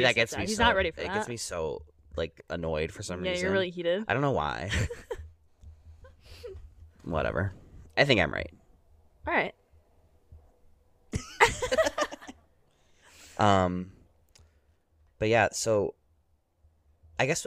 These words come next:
Speaker 2: since we're talking about celebs, this was a conversation that came up recently with
Speaker 1: Mm-hmm.
Speaker 2: us, and I wanted to bring it up, is would you have, like, have sex with a celebrity just because they're a celebrity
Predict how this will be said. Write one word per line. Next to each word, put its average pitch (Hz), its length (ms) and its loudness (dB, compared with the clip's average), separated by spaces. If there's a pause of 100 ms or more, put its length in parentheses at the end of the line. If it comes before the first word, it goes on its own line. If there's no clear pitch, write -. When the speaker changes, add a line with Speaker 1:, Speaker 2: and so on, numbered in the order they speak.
(120)
Speaker 2:
since - 300 -4
we're 139 60 4
talking 170 260 2
about 165 140 0
celebs, 90 400 -2
this 107 140 -12
was 107 100 -10
a - 20 -12
conversation 95 600 -4
that 78 80 -8
came 82 200 -10
up 78 160 -8
recently 76 540 -6
with 78 240 0
Speaker 1:
Mm-hmm. 76 180 -2
Speaker 2:
us, - 180 -4
and 78 140 -2
I 80 80 -4
wanted 78 220 -4
to 78 60 -4
bring 78 120 -2
it 76 80 2
up, 76 220 2
is 78 260 -2 (1200)
would 113 400 2
you 127 160 2
have, 110 460 2 (1000)
like, 85 300 -2 (280)
have 104 360 -2
sex - 380 -2
with 92 160 -6
a - 20 -6
celebrity 80 840 -2 (540)
just 92 320 2
because 87 280 -4
they're 85 140 0
a 82 60 -2
celebrity 85 800 -2